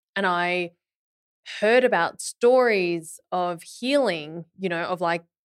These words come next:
physical healing, of people who couldn't walk, being able to walk again, of people who couldn't see, being able to see again.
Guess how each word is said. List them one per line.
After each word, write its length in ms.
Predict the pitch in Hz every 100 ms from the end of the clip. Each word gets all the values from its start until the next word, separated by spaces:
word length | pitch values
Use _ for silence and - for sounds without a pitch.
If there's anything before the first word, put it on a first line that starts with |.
| _ _
physical 520 | - - 277 262 226
healing, 680 | 185 190 180 165 156 151 151 _ _ _ _
of 460 | 185 180 175 165 - _ _ _ _ _ _ _ _ _ _ _
people 520 | - 208 233 233 214 196
who 140 | 190
couldn't 320 | - 196 190
walk, 520 | 180 202 233 104 - _ _ _ _ _ _ _ _ _ -
being 240 | 190 202
able 180 | 196 196
to 80 | 190
walk 300 | 208 240 233
again, 240 | 185 151
of 120 | 151
people 360 | - 190 190 185
who 80 | 180
couldn't 280 | 180 175
see, 360 | - - 240 254
being 220 | 196 190
able 160 | 185 175
to 60 |
see 400 | - - 196 226
again. 460 | 208 190 151 156